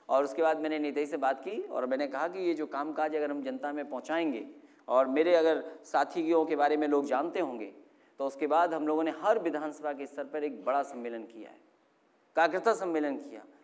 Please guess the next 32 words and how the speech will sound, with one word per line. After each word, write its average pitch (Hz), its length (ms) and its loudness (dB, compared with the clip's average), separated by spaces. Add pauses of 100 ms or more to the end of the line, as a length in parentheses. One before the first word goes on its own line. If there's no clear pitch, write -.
कम 170 160 -2
से 165 80 -4
कम 165 120 -2
सरकार 147 360 -2
की 143 120 -6
बातें 135 320 -4
पहुंचाई 113 300 -12
हैं। 95 200 -20 (440)
और 117 80 2
मेरा 202 240 6
मानना 143 300 0
है, 95 180 -12 (140)
जिस - 220 -6
तरह 160 140 2
का 156 100 0
सम्मेलन 160 440 0
में 170 120 2
लोग 151 160 2
निकल 143 240 2
करके 147 280 -4
आए 113 100 -10
हैं, - 240 -20 (460)
जिस 160 200 0
तरीके 160 260 2
से 165 100 -4
कार्यकर्ता, 143 400 -2
एक 165 440 -4
कार्यकर्ता 151 440 0
निकल 156 280 0
करके 160 280 -2
आए 120 120 -8
हैं, 101 140 -18